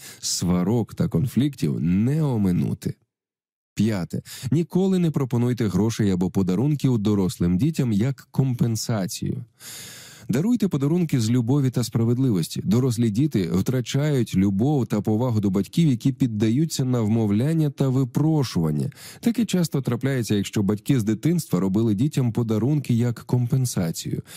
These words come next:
Навіть маленькі діти дуже швидко схоплюють, наскільки це вигідно.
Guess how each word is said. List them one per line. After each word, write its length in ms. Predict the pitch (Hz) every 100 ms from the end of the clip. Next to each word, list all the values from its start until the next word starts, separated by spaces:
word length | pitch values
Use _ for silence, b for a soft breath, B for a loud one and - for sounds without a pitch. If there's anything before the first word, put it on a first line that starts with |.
| B 120
Навіть 220 | 143 147
маленькі 460 | 160 190 262 185
діти 280 | 147 202 170
дуже 240 | 147 196 156
швидко 360 | - 208 165
схоплюють, 460 | - 202 190 175 143
наскільки 460 | 147 - 196 190
це 160 | 175 175
вигідно. 460 | 202 196 101 87